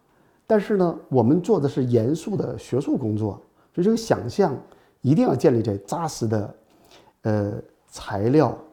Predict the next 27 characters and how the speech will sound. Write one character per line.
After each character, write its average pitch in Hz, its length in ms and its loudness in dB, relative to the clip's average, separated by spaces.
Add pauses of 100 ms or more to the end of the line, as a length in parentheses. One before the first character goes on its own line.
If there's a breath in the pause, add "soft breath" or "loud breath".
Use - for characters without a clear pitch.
(260)
逻 117 300 4
辑、 135 240 -6 (1000)
推 147 220 4
导 - 140 0
过 147 260 6
程， - 180 -12 (400)
建 190 100 2
立 190 120 2
在 180 100 -2
这 262 160 2
个 320 80 2
上 113 240 -2
面 101 140 -4
了。 - 180 -16 (380 soft breath)
所 - 160 4
以 302 40 8
说， 233 240 2 (240 loud breath)
想 107 400 2
象 202 300 -2 (280)
是 - 260 -6
需 - 240 -6
要 196 140 2 (120)
靠 - 220 -8
谱 - 240 -10
的 - 100 -2
想 - 220 -8
象， - 180 -8